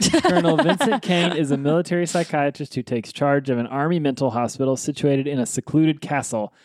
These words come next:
Speaker 1: Among Kane's many eccentric patients is Captain Billy Cutshaw, a trele-, troubled astronaut in the midst of an existential crisis. Although Kane's own grasp on sanity is questionable, he manages to engage Cutshaw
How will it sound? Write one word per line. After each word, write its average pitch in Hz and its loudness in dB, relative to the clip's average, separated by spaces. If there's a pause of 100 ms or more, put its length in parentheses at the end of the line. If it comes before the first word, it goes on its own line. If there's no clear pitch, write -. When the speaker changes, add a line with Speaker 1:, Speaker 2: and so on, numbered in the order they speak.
(300)
Speaker 1:
Among 131 0
Kane's 131 -2
many 196 2
eccentric - -8
patients 135 -4
is 123 -6
Captain - -6
Billy 165 0
Cutshaw, 120 -2
a 120 -2
trele-, 147 0 (160)
troubled 185 0
astronaut 135 -2
in 131 -6
the 120 -2
midst 123 -2
of 127 -2
an 117 -6
existential 127 -4
crisis. 113 -6 (540)
Although 123 4
Kane's 156 0
own 208 0
grasp 170 2
on 151 -2
sanity 147 -2
is 131 -2
questionable, 127 0
he 123 -2
manages 147 0
to 135 0
engage 147 0
Cutshaw 131 0